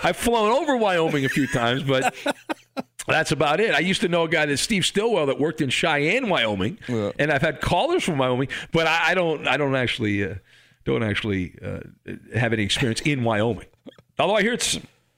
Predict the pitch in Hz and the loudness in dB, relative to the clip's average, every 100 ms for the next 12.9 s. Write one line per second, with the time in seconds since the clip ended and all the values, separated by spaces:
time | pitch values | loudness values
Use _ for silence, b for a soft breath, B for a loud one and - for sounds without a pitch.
0 | _ _ _ - - 180 220 233 196 196 | _ _ _ -8 -2 0 0 0 0 0
1 | 190 156 151 160 240 277 - 254 262 233 | 0 0 0 0 2 0 0 0 0 0
2 | 214 233 240 - 170 175 147 175 87 98 | 0 0 0 0 0 0 0 -2 -4 -4
3 | 123 156 151 135 123 131 143 - 131 151 | -2 0 -2 -2 -2 -2 -2 -2 -2 0
4 | 156 147 147 135 117 127 113 107 87 73 | 2 0 0 0 0 0 2 2 0 -2
5 | 64 90 139 110 - - 62 50 - _ | -2 -2 0 0 -2 -4 -8 -10 -16 _
6 | _ - 120 123 113 135 123 117 135 117 | _ -4 0 0 0 -2 -4 -4 -4 0
7 | 120 113 127 113 104 98 82 110 107 - | -2 0 0 0 0 -2 -2 -2 -2 -2
8 | 123 107 87 104 143 - 98 - 98 90 | -2 -2 -2 -2 -2 -2 -4 -4 -4 -2
9 | 90 90 90 90 - 92 87 87 - - | -2 0 0 -2 -4 -6 -6 -6 -6 -4
10 | 90 73 85 113 135 151 220 143 147 147 | -4 -2 -2 0 0 0 0 -2 -2 -4
11 | 131 135 127 147 156 160 190 143 113 104 | -4 -4 -4 -4 -4 -2 -2 0 0 -2
12 | - 139 - 147 147 143 147 143 | -2 -2 -2 -4 -4 -4 -2 -4